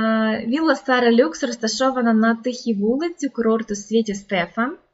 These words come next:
Будівля знаходиться трохи на височині, і тому з багатьох номерів відкривається вид на море і острів Світі Стефан. Відстань до пляжу приблизно сто п'ятдесят метрів.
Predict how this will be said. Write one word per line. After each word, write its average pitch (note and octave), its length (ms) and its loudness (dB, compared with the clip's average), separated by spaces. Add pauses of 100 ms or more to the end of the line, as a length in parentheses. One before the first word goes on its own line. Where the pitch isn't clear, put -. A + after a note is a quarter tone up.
(360)
Будівля D#4 340 2
знаходиться A#3+ 600 -2
трохи C#4 360 0
на A#3+ 140 2
височині, A#3 920 -2
і G#3 220 -4
тому A#3 280 2
з C#4 60 -4
багатьох A3+ 520 0
номерів G#3 440 0
відкривається A3+ 840 -4
вид G#3+ 220 4
на G3+ 120 2
море G3+ 420 2 (480)
і A3 260 2
острів C#4+ 420 0
Світі A3+ 360 0
Стефан. G3+ 560 -14 (880)
Відстань D4 380 0
до A3 80 2
пляжу A3 380 2
приблизно G#3+ 540 2
сто A3+ 200 -2
п'ятдесят F#3+ 500 -4
метрів. G3+ 360 0